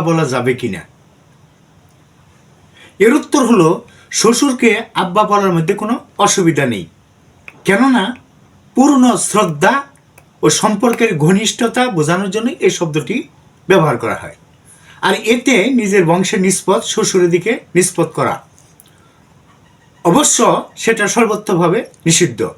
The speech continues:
কিন্তু শ্বশুরকে আব্বা বলায় সে ধরনের কিছু থাকে না। ছোটকে স্নেহ করা, বড়কে শ্রদ্ধা করা, এটি তো শরীয়তের নির্দেশ। তবে এখানে আমি একটি কথা যোগ করতে চাই যে অনেককে দেখা যায় শ্বশুরকে তো খুব বেশি করে আব্বা বলে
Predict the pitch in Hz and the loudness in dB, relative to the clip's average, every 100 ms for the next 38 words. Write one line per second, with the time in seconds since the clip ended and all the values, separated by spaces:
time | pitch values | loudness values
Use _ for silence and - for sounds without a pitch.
0 | _ _ _ _ - _ _ _ _ 247 | _ _ _ _ -20 _ _ _ _ 2
1 | 240 185 - 175 170 190 180 165 165 147 | 4 2 2 0 -2 -2 -2 -2 -2 0
2 | 139 123 - 135 123 135 135 123 127 117 | 0 -2 -2 -4 -4 -4 -4 -4 -4 -6
3 | 135 196 _ - 127 120 143 196 _ _ | -6 -8 _ -8 -6 -4 -6 -10 _ _
4 | _ _ - 151 147 143 135 - 151 147 | _ _ -6 -4 -2 -2 -4 -4 -6 -4
5 | 170 180 - _ _ 120 123 117 127 - | -6 -8 -16 _ _ -2 0 0 -4 -6
6 | 113 104 131 151 165 - 175 190 185 185 | -8 -6 -6 -6 -6 -2 -2 -2 -2 -2
7 | - - - 196 190 165 131 101 80 87 | -6 -10 -4 0 0 0 -4 -4 -8 -12
8 | - _ - - _ 262 269 285 320 311 | -14 _ -20 -20 _ 0 0 -2 0 0
9 | 226 277 190 196 196 202 180 175 170 156 | 0 0 0 0 -2 -4 -2 -2 0 -2
10 | 131 160 - 147 147 135 135 120 120 113 | -2 -4 -4 -4 -4 -2 -2 0 -2 -2
11 | - _ _ - _ 175 233 294 - 247 | -8 _ _ -20 _ 2 4 0 -2 0
12 | 175 170 156 139 190 - 170 180 165 170 | 0 0 -2 -2 -2 -2 -2 -2 -2 -2
13 | 160 147 - 160 117 170 185 254 240 185 | -2 -4 0 -2 0 0 2 0 0 0
14 | 160 147 147 139 135 | 0 0 -4 -2 -2